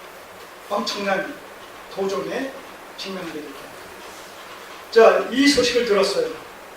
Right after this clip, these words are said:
이 소식을 들었어요. 삼 절. "내가 이 일을 듣고 속옷과 겉옷을 찢고 머리털과 수염을 뜯으며 기가 막혀 앉으니."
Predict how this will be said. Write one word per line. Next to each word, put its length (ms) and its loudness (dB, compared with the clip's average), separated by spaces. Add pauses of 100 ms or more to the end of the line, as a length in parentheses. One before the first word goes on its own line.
(180)
이 80 -2
소식을 360 4
들었어요. 360 0 (840)
삼 220 -2
절. 320 2 (760)
"내가 240 12
이 180 6
일을 160 10
듣고 600 4
속옷과 800 8
겉옷을 440 2
찢고 500 -2 (600)
머리털과 580 8
수염을 500 6
뜯으며 500 2 (440)
기가 360 6
막혀 360 4
앉으니." 400 -2